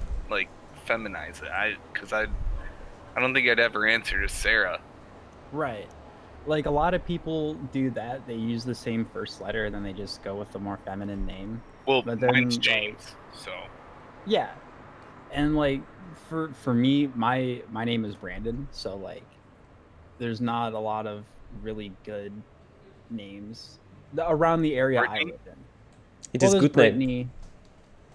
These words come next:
Speaker 2: Yeah. I don't know. I don't like B.
Speaker 1: Well,
Speaker 2: I've
Speaker 1: hey,
Speaker 2: never, I've
Speaker 1: I
Speaker 2: never
Speaker 1: don't
Speaker 2: liked
Speaker 1: get the
Speaker 2: the B
Speaker 1: opportunity
Speaker 2: as
Speaker 1: to reinvent myself, so that's really cool that you get that.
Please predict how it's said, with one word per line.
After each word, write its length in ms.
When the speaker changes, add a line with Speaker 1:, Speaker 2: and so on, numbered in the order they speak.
Speaker 2:
Yeah. 60
I 80
don't 80
know. 160
I 60
don't 180
like 300
B. 180
Speaker 1:
Well, 160
Speaker 2:
I've 120
Speaker 1:
hey, 60
Speaker 2:
never, 480
I've 80
Speaker 1:
I 160
Speaker 2:
never 60
Speaker 1:
don't 140
Speaker 2:
liked 100
Speaker 1:
get 120
the 100
Speaker 2:
the 40
B 20
Speaker 1:
opportunity 480
Speaker 2:
as 60
Speaker 1:
to 60
reinvent 540
myself, 480
so 200
that's 240
really 280
cool 220
that 100
you 140
get 240
that. 240